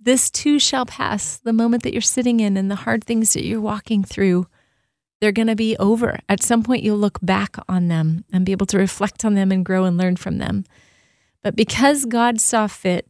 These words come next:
to, to take on humanity and to take on our sins and to die in our place, because he rode from, rose from the dead, and because he's still alive today, we are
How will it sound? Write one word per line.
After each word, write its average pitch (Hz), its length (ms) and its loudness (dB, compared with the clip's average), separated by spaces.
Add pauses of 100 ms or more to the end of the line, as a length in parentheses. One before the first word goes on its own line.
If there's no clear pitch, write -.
(120)
to, 175 460 0 (420)
to 202 260 0
take 240 320 0
on 226 140 2
humanity 185 960 0 (140)
and 196 160 4
to 202 80 0
take 208 240 0
on 202 160 2
our 202 100 2
sins 180 680 -2
and 180 140 0
to 190 80 -2
die 185 200 0
in 196 100 0
our 208 100 0
place, 180 460 -4 (520)
because 214 220 -2
he 233 100 2
rode 214 280 2
from, 220 220 0 (100)
rose 226 280 2
from 285 140 -4
the 226 100 2
dead, 202 360 -2 (840)
and 233 100 -2
because 240 260 -2
he's 226 120 0
still 254 320 2
alive 208 300 0
today, 208 340 0 (460)
we 302 280 2
are 269 220 0